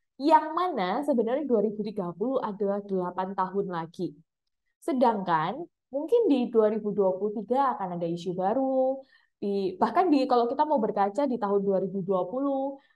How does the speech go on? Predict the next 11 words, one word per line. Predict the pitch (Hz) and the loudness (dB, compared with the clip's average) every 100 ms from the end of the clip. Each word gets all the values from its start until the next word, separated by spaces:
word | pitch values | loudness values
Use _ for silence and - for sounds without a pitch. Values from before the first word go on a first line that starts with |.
| _ 208 | _ -4
ada | 202 208 190 185 196 | 0 2 2 0 -2
satu | 226 214 214 220 220 - - _ _ _ _ _ _ _ _ - | 0 0 2 0 0 -2 -14 _ _ _ _ _ _ _ _ 0
challenge | 233 254 294 302 285 | 4 4 2 0 -2
yang | 262 | 2
dihadapi, | 247 208 202 202 247 240 226 | 4 4 4 0 -2 -2 0
eh, | - 202 196 | 2 2 2
di | 202 | 0
dunia | 202 202 196 190 | -4 -2 0 0
global, | 233 262 240 202 196 | 2 2 2 0 2
yaitu | 185 175 196 | 0 -2 -2
pandemi. | 190 185 226 240 226 214 | -4 -2 -2 -4 -6 -10